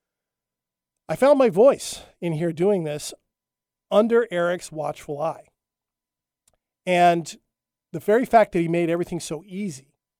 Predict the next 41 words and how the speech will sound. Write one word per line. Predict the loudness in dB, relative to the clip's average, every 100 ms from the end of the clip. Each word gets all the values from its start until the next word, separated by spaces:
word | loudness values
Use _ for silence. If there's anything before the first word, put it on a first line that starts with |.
| _ _ -16
and | -16 -12
continues | -14 -4 -2 -2 -4 -6
to, | -16 -20 _ _ _
he | -14
takes | -6 -6 -6
the | -8
clips | -6 -4 -6
that | -8
I |
send | -8 -8 -6
him | -8
every | -8 -4
week | -4 -4
and | -8
loads | -10 -6
them | -2
up | -2 -4
for | -14
the | -12
front | -10 -8
end | -8
of | -10
the | -12
show. | -10 -10 -10 _ _ _ _ _
Everything | 2 2 2 -2
is | 0
so | 0 0
easy, | -2 -6 -6
so | -6 -4 -4
smooth, | 0 2 2 -2 -16 _ _ _ _ _ _ _ _
that | 0
it |
allows | 4 4 4 4
me | 0
to | -2
really | 0 0 0
focus | -2 -4 -2 -6 -8
on | -8 -8 -8 -16 _ _
just | -2 -2 -2 -6
bringing | -6 -4 -4 -6 -4
what | -4 -4